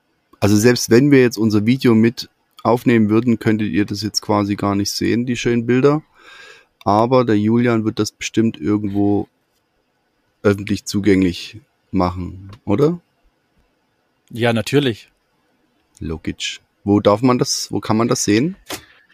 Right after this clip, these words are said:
Speaker 2: Ja, das wird in unserem ersten Blogbeitrag zu sehen sein in der ersten Woche. Also wir sind ja jetzt ein Stück unterwegs gewesen. Der
Speaker 1: Mhm.
Speaker 2: erste Stop, beziehungsweise wir sind ja bei minus elf Grad losgefahren. Und soll ich dir mal sagen, wie viel Grad wir hier haben?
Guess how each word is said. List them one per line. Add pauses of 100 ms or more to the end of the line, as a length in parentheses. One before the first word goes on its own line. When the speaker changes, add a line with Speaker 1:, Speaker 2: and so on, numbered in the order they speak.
(240)
Speaker 2:
Ja,
das
wird
in
unserem
ersten
Blogbeitrag
zu
sehen
sein
in
der
ersten
Woche. (260)
Also
wir
sind
ja
jetzt
ein
Stück
unterwegs
gewesen. (880)
Der
Speaker 1:
Mhm.
Speaker 2:
erste
Stop, (420)
beziehungsweise
wir
sind
ja
bei
minus
elf
Grad
losgefahren. (560)
Und
soll
ich
dir
mal (100)
sagen,
wie
viel
Grad
wir
hier
haben?